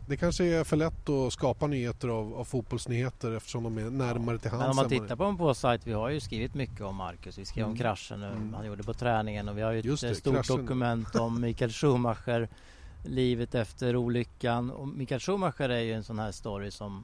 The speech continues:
Speaker 2: som man ser då i, att folk läser. Det, den har gått liksom förbi sportnivå.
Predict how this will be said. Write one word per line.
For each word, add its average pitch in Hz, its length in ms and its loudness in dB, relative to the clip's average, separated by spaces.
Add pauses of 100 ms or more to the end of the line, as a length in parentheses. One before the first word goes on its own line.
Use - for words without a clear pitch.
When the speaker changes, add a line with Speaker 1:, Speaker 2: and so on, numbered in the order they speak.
(180)
Speaker 2:
som 113 160 -12
man 98 140 -8
ser 156 300 -4
då 101 220 -6
i, 98 100 -12 (420)
att 104 180 -12
folk 104 340 -10
läser. 120 420 -4
Det, 113 160 -6
den 117 220 -4
har 131 100 0
gått 123 200 -6 (180)
liksom 117 320 -8 (240)
förbi 135 460 -2
sportnivå. - 960 -8